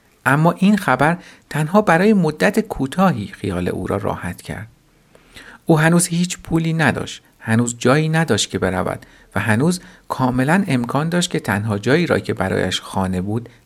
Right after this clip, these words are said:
از دست بدهد. پیدا کردن کار راحت ترین پاسخ بود، اما تقریباً یک دهه بود که سیمون هیچ کار عادی نکرده بود. هر از گاهی برای رستوران‌های توریستی فهرست غذاهایشان را ترجمه کرده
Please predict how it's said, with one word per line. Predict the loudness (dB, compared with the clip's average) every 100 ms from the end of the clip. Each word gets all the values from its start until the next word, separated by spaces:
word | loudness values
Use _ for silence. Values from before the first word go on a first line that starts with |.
| -10
از | -6 -4 -4
دست | -4 -4 -4
بدهد. | -4 -6 -8 -16 _ _ _ 0
پیدا | 4 6 6
کردن | 6 4 2 -2
کار | 2 2 2
راحت | 2 2 2 -2 -2
ترین | -4 0 0 2
پاسخ | 2 2 0 -2
بود، | -10 -12 -4
اما | -2 0
تقریباً | 0 0 2 2 0 -2 -16 _ 2
یک | 2 4
دهه | 0 2 0
بود | -2 -2
که | -4
سیمون | -4 -2 -2 -4
هیچ | -6 -6 -6 -4
کار | -2 -2
عادی | 0 0 0 -2 -6 -4
نکرده | -4 -6 -6 -6 -8 -10
بود. | -12 -16 -20 _ _ _
هر | -2 0
از | 2 0
گاهی | -2 -2 -4 -10 -14 -2
برای | 0 2 2
رستوران‌های | 2 2 0 0 0 0 -2
توریستی | -2 -4 -4 -6 -8 -8 -18 -10
فهرست | -2 0 0 -2 -2
غذاهایشان | -2 0 0 0 0 0 -2 0 0 -2
را |
ترجمه | -2 -2 -2 -2 -2 0
کرده | 0 -2 0 -2